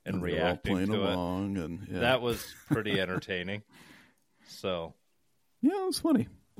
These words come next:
Speaker 2: That was funny. But again, I, like Matt said, man, they,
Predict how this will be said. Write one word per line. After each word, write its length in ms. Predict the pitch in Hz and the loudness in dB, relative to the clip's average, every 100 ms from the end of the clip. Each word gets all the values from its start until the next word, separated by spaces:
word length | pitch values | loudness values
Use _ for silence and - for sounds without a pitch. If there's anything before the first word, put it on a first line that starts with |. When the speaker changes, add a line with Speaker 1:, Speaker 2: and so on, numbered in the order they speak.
| - | -10
Speaker 2:
That 120 | 165 | -8
was 140 | 165 - 180 | -6 -8 -10
funny. 220 | 123 120 _ - - - - - | -8 -10 _ -20 -20 -20 -10 0
But 100 | 120 | 4
again, 260 | 123 110 | 6 6
I, 220 | 101 117 113 | 6 2 0
like 220 | 127 120 | -2 2
Matt 260 | 127 196 - | 2 2 4
said, 260 | 101 87 | 4 4
man, 420 | 90 117 143 76 - | 2 0 0 -4 -8
they, 340 | - 98 143 | -4 -2 -2